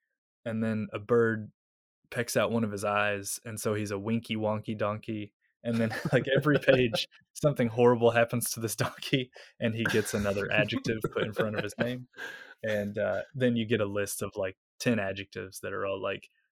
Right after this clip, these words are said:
Speaker 1: uh, "Hanky, panky, honky, tonky, winky, lanky, wonky, donkey," like, that sort of stuff.
Speaker 2: Wow. This ties
Speaker 1: So
Speaker 2: in really well to a joke I have later.
Speaker 1: Oh, excellent.
Speaker 2: <laughs>
Speaker 1: We're gonna bookend this thing. So, anyway, the,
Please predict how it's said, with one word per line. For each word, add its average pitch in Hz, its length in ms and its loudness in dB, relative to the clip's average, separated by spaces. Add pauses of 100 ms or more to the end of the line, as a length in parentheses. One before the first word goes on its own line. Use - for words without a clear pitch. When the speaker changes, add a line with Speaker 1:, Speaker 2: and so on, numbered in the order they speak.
(160)
Speaker 1:
uh, 104 240 0 (120)
"Hanky, 151 360 -4
panky, 139 480 -6
honky, 131 400 -4
tonky, 131 500 -6
winky, 123 520 -4
lanky, 120 580 -4
wonky, 120 520 -4
donkey," 117 320 -4
like, 101 200 -6
that 98 160 -8
sort - 180 -12
of - 60 -20
stuff. - 200 -16
Speaker 2:
Wow. 87 520 -8 (100)
This 151 240 2
ties 127 300 4
Speaker 1:
So 113 60 0
Speaker 2:
in 104 200 -2
really 117 240 2
well 107 300 4
to 98 220 -4
a 92 60 -4
joke 95 260 -2
I 87 80 -2
have 85 240 -4
later. 82 300 -6 (540)
Speaker 1:
Oh, 131 380 8
excellent. 123 600 2 (280)
Speaker 2:
<laughs> - 140 -6
Speaker 1:
We're 117 80 -10
gonna 120 160 0
bookend 117 540 2
this 107 220 -4
thing. 107 400 -2 (440)
So, 147 320 4 (160)
anyway, 143 340 2
the, 135 260 -2